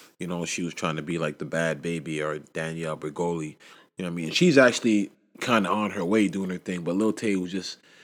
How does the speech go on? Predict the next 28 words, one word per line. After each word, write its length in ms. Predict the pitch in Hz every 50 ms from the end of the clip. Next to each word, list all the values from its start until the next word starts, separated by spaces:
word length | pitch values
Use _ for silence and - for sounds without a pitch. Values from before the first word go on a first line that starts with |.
| - _ _ _ -
he's 200 | - 151 131 127
a 60 | 117
little 340 | 101 104 123 131 123 113 101
kid 320 | - - 127 120 113 101
for 200 | - - 98 90
real, 440 | 85 87 98 110 110 104 92 87 78
a 140 | 58 82 85
definition 640 | 78 78 107 107 - - 104 101 98 95 - 104 98
of 140 | 90 82 87
a, 160 | 85 85 85 - -
a 100 | - -
child, 680 | - - - - 104 95 98 95 85 80 71 - - - -
you 80 | - 82
know 60 | 87
what 80 | 90
I'm 60 | 90 85
saying, 280 | - - 95 92 90
who 80 | 87 87
should 220 | - - 101 85
be 100 | 82 95
in 80 | 90 85
school, 480 | - - - - 98 95 92 90 87 - - - - - - - _
should 180 | - - - 87
be 200 | 85 92 90 87
at, 160 | 85 85 - _
um, 420 | - 87 87 85 85 80 78 80 - _ _ _ _ - - - _ _ _ _ - - - _ _ _ _
playing 300 | - - 113 98 95 92
with 160 | 92 85 -